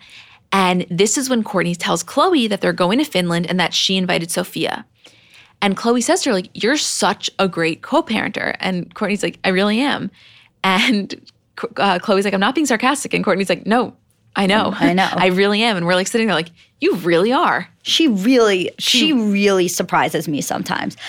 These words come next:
Speaker 2: I have to say, Kourtney gets a lot of shit for a lot of things, I think, in the family. And, and from outsiders, like, from her family alone and from people watching where they're like, I,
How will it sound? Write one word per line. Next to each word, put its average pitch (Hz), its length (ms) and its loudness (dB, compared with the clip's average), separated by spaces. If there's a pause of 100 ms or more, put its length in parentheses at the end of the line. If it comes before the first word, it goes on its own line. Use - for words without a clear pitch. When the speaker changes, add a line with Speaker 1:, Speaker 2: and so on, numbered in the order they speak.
(120)
Speaker 2:
I 311 140 4
have 349 120 4
to 277 80 0
say, 196 200 2
Kourtney 247 320 2
gets 226 160 0
a 202 40 2
lot 175 280 2
of 180 80 0
shit 175 280 0 (120)
for - 400 -4
a 180 60 4
lot 175 280 4
of 175 80 0
things, 175 260 -2
I 175 100 0
think, 196 200 -2
in 180 80 0
the 175 80 0
family. 190 580 0 (680)
And, 269 260 0
and 254 160 2
from 247 140 2
outsiders, 185 420 2
like, 180 140 0
from 196 100 2
her 214 120 0
family 254 280 4
alone 202 280 2
and 185 220 0
from 185 200 2
people 185 320 0
watching 175 340 2
where 180 80 2
they're 165 140 0
like, 170 260 -2 (260)
I, - 220 -4